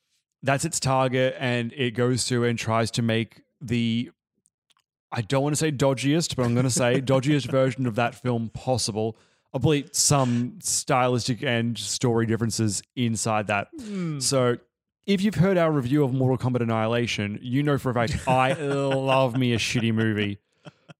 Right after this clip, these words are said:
Speaker 1: Um, so for me, it was really going in and seeing whether this was gonna be the kind of shitty movie that I could fall in love with. And I guess we'll talk about that in a bit.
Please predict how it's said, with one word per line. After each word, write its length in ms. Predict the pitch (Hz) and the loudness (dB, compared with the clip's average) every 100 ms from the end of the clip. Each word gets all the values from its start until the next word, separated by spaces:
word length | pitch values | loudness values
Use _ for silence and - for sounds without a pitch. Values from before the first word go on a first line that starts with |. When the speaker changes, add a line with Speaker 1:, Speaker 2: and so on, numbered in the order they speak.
| _ | _
Speaker 1:
Um, 340 | 123 120 120 | 0 0 0
so 360 | 131 - 139 135 | -2 0 2 0
for 160 | 135 135 | 0 0
me, 200 | 135 135 | 2 2
it 60 | |
was 180 | 131 117 | 0 0
really 160 | 127 120 | 0 2
going 320 | 123 120 117 | 2 2 0
in 120 | 117 | 0
and 120 | 113 | 0
seeing 400 | - 120 113 104 - | 0 -2 -2 -6 -2
whether 280 | 120 110 | 0 0
this 160 | 107 113 | 0 -2
was 100 | 117 | 0
gonna 160 | 123 117 | 0 0
be 100 | 120 | 0
the 100 | 120 | 0
kind 280 | 110 113 | 0 0
of 60 | 104 | 0
shitty 240 | - 117 | -2 -2
movie 240 | 110 110 113 | 0 0 0
that 100 | 107 | 0
I 140 | 107 | 0
could 200 | - 101 | -2 -6
fall 340 | - 117 107 101 | -4 -4 -2 -4
in 100 | 101 | -6
love 260 | 101 - | -8 -6
with. 340 | 117 101 - - | -8 -8 -12 -8
And 120 | 113 | -4
I 60 | 117 | 0
guess 160 | 117 | 0
we'll 80 | 117 | 2
talk 240 | 110 127 117 | 4 2 2
about 240 | 104 101 | -2 0
that 160 | 107 107 | -4 -4
in 60 | |
a 40 | 107 | -2
bit. 340 | 120 107 | -2 -2